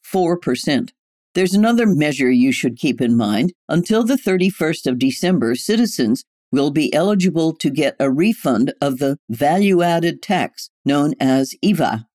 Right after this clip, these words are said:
on essential items when purchased with a debit card. The refund is limited to eighteen thousand eight hundred pesos per month,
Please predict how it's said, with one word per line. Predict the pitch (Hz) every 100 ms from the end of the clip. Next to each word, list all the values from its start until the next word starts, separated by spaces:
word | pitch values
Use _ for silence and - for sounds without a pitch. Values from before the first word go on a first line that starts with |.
| _ _ -
on | 135 139
essential | - - 220 196 190 -
items | 160 165 131 131 147 - _
when | 139 143
purchased | 143 202 196 127 135 135
with | 131
a | 170
debit | 196 208 185 101
card. | - 117 92 - - _
The | -
refund | 123 156 180 160 151 165 -
is | 143 131 - -
limited | 151 185 170 151 156
to | - 123 143
eighteen | 165 180 202 185
thousand | 190 156 135 131 139
eight | - 143 151
hundred | 165 143 127
pesos | - 156 - 127 117
per | - 135
month, | 143 190 113 -